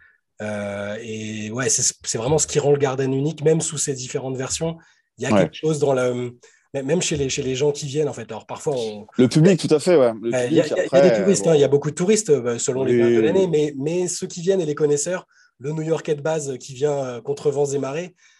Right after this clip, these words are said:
Speaker 1: tu sens quand même que, que voilà, c'est quelque chose, les résultats d'Enix l'affectent, que ça bouscule un peu son quotidien selon les victoires et les défaites, qui reprend espoir en même temps que, que, qui, qui, qui désespère dès que, dès que ça va mal.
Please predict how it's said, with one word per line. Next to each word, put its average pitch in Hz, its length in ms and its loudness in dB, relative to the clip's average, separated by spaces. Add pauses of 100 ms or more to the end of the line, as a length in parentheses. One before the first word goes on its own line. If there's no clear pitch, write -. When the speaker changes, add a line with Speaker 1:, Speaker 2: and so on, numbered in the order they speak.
(120)
Speaker 1:
tu 143 100 -14
sens 180 180 0
quand 170 100 -2
même 165 160 0
que, 123 340 -6 (500)
que 127 80 -8
voilà, 120 240 -4
c'est 123 140 -2
quelque 123 160 -8
chose, 143 260 0
les 147 80 6
résultats 147 300 2
d'Enix 151 300 0
l'affectent, 151 400 -6
que 143 80 -12
ça 127 200 -8
bouscule 139 480 -4
un 139 100 2
peu 139 100 -2
son 147 140 2
quotidien 147 480 2
selon 147 280 4
les 135 160 0
victoires 139 300 -4
et 135 40 -4
les 131 80 -4
défaites, 156 360 -6 (300)
qui - 140 -4
reprend 165 320 2
espoir 160 340 -2
en 151 60 -2
même 147 180 0
temps 160 160 -2
que, 123 460 -6 (760)
que, 131 200 -8
qui, 127 160 -10
qui, 123 260 -10
qui 139 120 -6
désespère 135 540 2
dès 123 120 0
que, 139 300 2
dès 123 120 -4
que - 60 -4
ça 127 120 -2
va 120 120 -6
mal. 147 240 -4